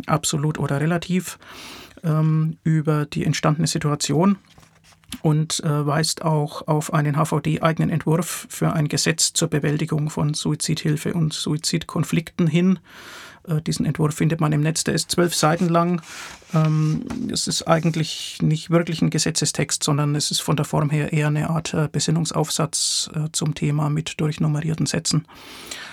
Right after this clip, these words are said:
Aber es zeigt, äh, dass in der humanistischen Szene, ähm, viel Aktivität und Bewusstheit, äh, für dieses Thema vorhanden ist an ganz unterschiedlichen Stellen,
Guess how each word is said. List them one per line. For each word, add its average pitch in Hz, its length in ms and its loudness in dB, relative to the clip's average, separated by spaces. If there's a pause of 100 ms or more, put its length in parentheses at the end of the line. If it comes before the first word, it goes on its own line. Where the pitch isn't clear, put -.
(160)
Aber 185 180 4
es 196 120 0
zeigt, 180 400 2
äh, 165 140 4
dass 165 160 0
in 165 100 0
der 160 80 4
humanistischen 165 480 2
Szene, 160 600 2 (100)
ähm, 151 400 0 (260)
viel 165 300 0
Aktivität 156 600 0
und 165 140 2
Bewusstheit, 160 640 2 (160)
äh, 147 180 0
für - 180 -4
dieses 156 360 -2
Thema 143 460 0 (260)
vorhanden 147 500 0
ist - 380 -4
an 143 180 0
ganz 156 260 2
unterschiedlichen 156 580 0
Stellen, 180 480 4